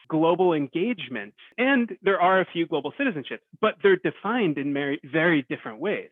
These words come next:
One global citizenship is all about pro-environmental behaviors, which is great, right? I'm, I'm all for that. But is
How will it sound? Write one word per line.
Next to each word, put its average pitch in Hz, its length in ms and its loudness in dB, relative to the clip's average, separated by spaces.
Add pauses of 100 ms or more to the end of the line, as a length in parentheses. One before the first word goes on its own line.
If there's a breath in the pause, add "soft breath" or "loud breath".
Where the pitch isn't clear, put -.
One 185 420 2
global 170 300 0
citizenship 151 500 -4
is 147 120 -6 (100)
all 196 180 2
about 180 280 2 (240)
pro-environmental 160 960 2
behaviors, 147 480 -2 (160)
which - 160 -4
is 175 160 -2
great, 214 340 2 (240)
right? 156 140 0
I'm, 156 320 0
I'm 165 140 0
all 165 340 2
for 247 160 4
that. 110 260 -2 (240 loud breath)
But 175 200 2 (180)
is 220 140 0